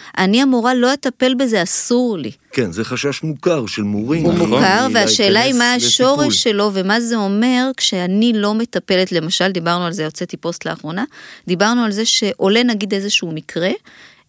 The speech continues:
Speaker 1: אה, מקרא, אה, טקסט,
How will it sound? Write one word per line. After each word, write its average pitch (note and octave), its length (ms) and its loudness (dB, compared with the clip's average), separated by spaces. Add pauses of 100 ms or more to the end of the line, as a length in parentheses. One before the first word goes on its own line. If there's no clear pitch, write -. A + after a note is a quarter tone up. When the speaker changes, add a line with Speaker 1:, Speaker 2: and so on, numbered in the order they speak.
Speaker 1:
אה, F3+ 60 2 (1200)
מקרא, A3+ 580 0
אה, C4 180 2
טקסט, - 520 -2